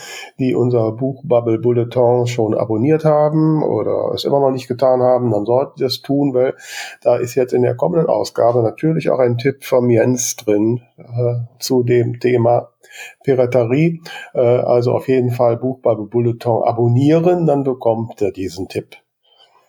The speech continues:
Ähm, Jens, jetzt hast du ja, du hast gerade auch schon gesagt, dass es da auch Plattformen gibt, wo ihr ja wahrscheinlich, äh, irgendwo im Sande verlauft und, äh, so, äh,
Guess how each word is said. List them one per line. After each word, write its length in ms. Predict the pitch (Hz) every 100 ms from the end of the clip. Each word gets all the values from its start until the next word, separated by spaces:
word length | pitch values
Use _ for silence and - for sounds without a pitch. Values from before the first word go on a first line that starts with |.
| _ - -
Ähm, 520 | - 131 123 117 113 - _
Jens, 300 | 135 139 -
jetzt 160 | 143
hast 220 | 165 170 170
du 40 |
ja, 220 | 151 147
du 220 | 147 147
hast 180 | 135 135
gerade 180 | - 151
auch 60 | 131
schon 160 | 147 131
gesagt, 440 | 117 127 135 -
dass 180 | 127 120
es 200 | 120 -
da 80 | 127
auch 160 | 123
Plattformen 560 | - 131 131 135 127 123
gibt, 260 | 123 123 -
wo 160 | 117
ihr 300 | 110 107 104 - _ _ _ _ _
ja 260 | - - 107
wahrscheinlich, 680 | 107 110 120 110 104 - _ _ _ _ - -
äh, 60 | -
irgendwo 840 | 117 113 - 120 117 113 110 110
im 180 | - 110
Sande 280 | 101 123 165
verlauft 760 | 165 165 151 151 156 156 160 -
und, 400 | 131 123 120 120
äh, 280 | 110 110 117 - - -
so, 220 | - 127
äh, 140 | 131